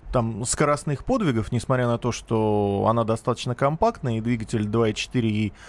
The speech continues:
вроде бы должно хватать, но в спорткар она не превращается. А как, э,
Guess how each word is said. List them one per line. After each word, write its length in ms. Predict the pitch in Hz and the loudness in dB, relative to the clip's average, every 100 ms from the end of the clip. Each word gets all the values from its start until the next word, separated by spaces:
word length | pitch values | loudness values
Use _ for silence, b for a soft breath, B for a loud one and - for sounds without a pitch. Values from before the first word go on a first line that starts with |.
| B | B
вроде 360 | 117 135 143 117 | 0 2 2 0
бы 140 | 110 | -2
должно 340 | 110 123 120 110 | 2 2 2 -4
хватать, 520 | - 127 - 98 - | 0 0 0 -4 -4
но 340 | 170 196 160 | -4 -4 -6
в 60 | - | -8
спорткар 460 | - 147 - 143 135 | -2 -2 0 0 2
она 180 | 120 | 0
не 140 | 131 113 | -2 -2
превращается. 800 | - 110 113 - 104 90 - 104 | -2 0 0 0 -2 -2 -2 -2
А 20 | |
как, 320 | - 165 | 0 -2
э, 20 | - | -4